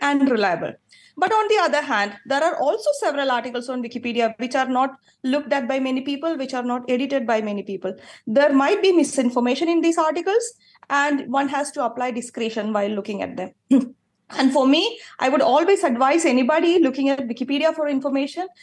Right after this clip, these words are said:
to also go, go back to the citations, the citations that are given underneath the article, and go through these citations and understand what, what's going on. So jo-, not just to rely on the,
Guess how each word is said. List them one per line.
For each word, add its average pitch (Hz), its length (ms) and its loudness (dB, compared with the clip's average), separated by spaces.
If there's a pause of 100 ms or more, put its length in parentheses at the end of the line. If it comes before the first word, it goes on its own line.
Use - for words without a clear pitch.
(140)
to - 80 -6
also 440 480 2
go, 240 440 2
go 254 220 -2
back 294 260 -2
to 339 80 -4
the 285 80 -4
citations, 214 720 -6
the 240 140 -12
citations 269 640 -8
that 240 180 0
are 247 60 0
given 233 240 -2
underneath 233 340 -2
the 220 80 -2
article, 208 460 -4 (360)
and 254 380 0 (580)
go 285 240 2
through 370 220 4
these 587 180 0
citations 233 600 -2
and 240 120 2
understand 233 560 0
what, - 180 0
what's 233 240 0
going 214 320 -2
on. 214 220 -2 (300)
So 294 380 -2
jo-, 214 240 -2
not 277 360 2
just 302 300 0
to 311 100 0
rely 262 400 2
on 311 280 0
the, 269 220 0